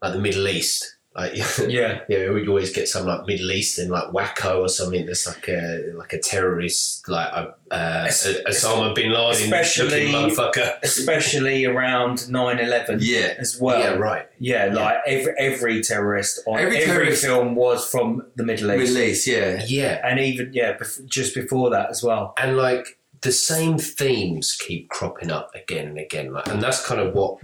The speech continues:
Speaker 1: what I wanna talk about a little bit more. Rather than going into, like, a lot of stuff about pre-programming is look at this specific thing where it showed the date of nine eleven in an episode of The Simpsons or something like that. I don't know if you know what I'm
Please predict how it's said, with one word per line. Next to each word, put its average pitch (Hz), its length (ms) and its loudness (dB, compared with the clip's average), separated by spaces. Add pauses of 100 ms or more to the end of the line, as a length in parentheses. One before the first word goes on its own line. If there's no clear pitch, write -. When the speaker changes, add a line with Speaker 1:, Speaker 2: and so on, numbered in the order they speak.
(140)
Speaker 1:
what 104 160 0
I - 20 0
wanna 95 220 2
talk - 260 -4
about 85 340 -2
a 90 40 -6
little 92 180 -4
bit - 220 -8
more. 92 380 -2 (440)
Rather 123 300 2
than 107 160 0
going 104 380 0
into, 95 760 0
like, 104 240 -2
a 101 40 0
lot 110 220 2
of - 60 -2
stuff - 300 0
about 98 380 -4
pre-programming 92 1080 -2
is 85 340 -6 (220)
look 135 240 2
at 117 100 0
this 117 460 -2
specific - 760 -2
thing 104 440 0
where 95 180 2
it 92 100 2
showed 107 460 0
the 98 140 -2
date 110 280 -2
of - 120 -6
nine 113 260 2
eleven 98 480 -2 (340)
in 92 120 -2
an 90 80 -2
episode 101 580 0
of 90 80 -4
The 90 60 -2
Simpsons 87 580 -2
or - 40 -4
something 90 320 -4
like 87 160 -6
that. - 360 -6 (300)
I - 40 -6
don't 95 120 -2
know 92 60 0
if - 120 -8
you 98 60 -4
know 92 80 0
what 80 60 -2
I'm - 60 -8